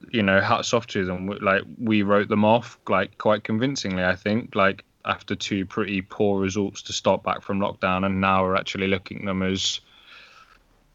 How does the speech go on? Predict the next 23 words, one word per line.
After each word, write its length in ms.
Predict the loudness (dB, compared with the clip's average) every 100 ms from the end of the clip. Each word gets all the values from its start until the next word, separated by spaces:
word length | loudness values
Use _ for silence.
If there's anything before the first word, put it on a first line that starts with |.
| -6
as, 260 | -4 -4 -6
as 100 | -8
pretty 460 | -10 -4 -2 0 0
set 380 | 2 2 2 2
on 200 | 2 2
to 100 | -2
potentially 560 | -4 -4 -4 -2 -4 2
go 240 | 4 4
on 100 | 0
to 120 | -2
the 100 | -2
Europa 400 | 2 4 4 0
League, 240 | -2 -2 -2
which 180 | -4
is, 340 | -2 -2 -2 -4 -10 _ _
which 260 | -16 -12 -8
would 100 | 0
be 100 | 0
huge 840 | 0 0 4 6 6 6 2 -2
for, 480 | 0 2 4 4 2 -2 _
for 360 | -10 0 2 2 -2
Sheffield 400 | -4 -6 -4 -4
United. 380 | -4 -4 -8